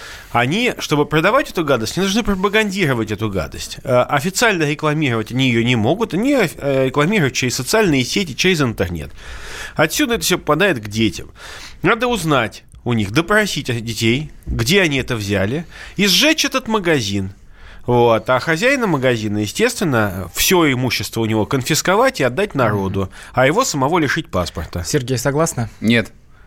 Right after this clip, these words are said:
Speaker 3: Это нелицензируемая деятельность. Этих магазинов полно в любом городе. В Москве, я думаю, их тысячи. Я даже знаю, а, кто владеет, наверное, львиной долей этого рынка. Это этнический эфиоп,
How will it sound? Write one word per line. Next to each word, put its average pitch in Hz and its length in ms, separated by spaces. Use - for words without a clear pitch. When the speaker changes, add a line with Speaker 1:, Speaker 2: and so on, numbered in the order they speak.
Speaker 3:
Это 120 220
нелицензируемая 127 1000
деятельность. 110 580
Этих 101 240
магазинов 101 540
полно 101 300
в 90 60
любом 98 340
городе. 113 340
В 82 40
Москве, 98 380
я 95 80
думаю, 98 320
их - 60
тысячи. - 400
Я 92 80
даже 98 220
знаю, 92 380
а, 92 380
кто - 220
владеет, 101 580
наверное, 85 960
львиной 107 460
долей 95 280
этого 92 240
рынка. 120 300
Это 87 560
этнический 90 640
эфиоп, 120 400